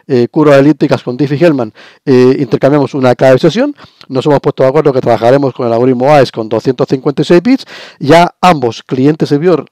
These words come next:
compartimos los doscientos cincuenta y seis bits, ¿y qué hacemos ahora? Sencillamente, toda la información que el servidor me envía a mí, la primera página del banco, diciendo "bienvenido, fulano", etcétera, eh,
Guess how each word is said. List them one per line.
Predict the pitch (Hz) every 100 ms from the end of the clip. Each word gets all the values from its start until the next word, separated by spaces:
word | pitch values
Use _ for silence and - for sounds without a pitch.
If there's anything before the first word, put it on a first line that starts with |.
| _
compartimos | 131 123 120 - 175 143 120
los | 117
doscientos | 110 - 143 143
cincuenta | 143 147 139
y |
seis | 170 165
bits, | 226 - -
¿y |
qué | 147
hacemos | 147 151 127
ahora? | 117 98 - - -
Sencillamente, | - 131 139 135 147 175 185 - - _ _ -
toda | 185 185
la | 165
información | 151 143 170 117 - - _ -
que | 131
el |
servidor | - 123 127 165 175
me | 151
envía | 143 151
a | 160
mí, | 131 - _
la | 117 113 117
primera | 120 113 143 151 139
página | 151 143 135
del | 135
banco, | 147 175 165 185 175
diciendo | 131 135 135 123
"bienvenido, | 127 120 156 202 196 196 190
fulano", | 175 135 185 202 190
etcétera, | 180 180 - 196 196 - - -
eh, | 139